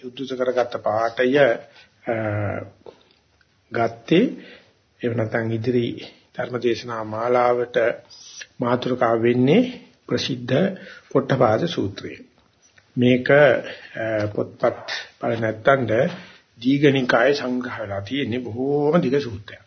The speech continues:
අ, ඒ නිසා සූත්‍රේ සම්පූර්ණ අර්ථය ගන්න,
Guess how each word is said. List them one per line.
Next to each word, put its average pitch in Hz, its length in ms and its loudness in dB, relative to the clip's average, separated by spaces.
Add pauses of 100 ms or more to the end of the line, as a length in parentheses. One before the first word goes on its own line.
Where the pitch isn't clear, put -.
(640)
අ, 120 100 -6 (200)
ඒ 127 140 2
නිසා 147 380 2 (2250)
සූත්‍රේ 135 340 -4
සම්පූර්ණ 147 440 2
අර්ථය 131 340 2
ගන්න, 127 300 2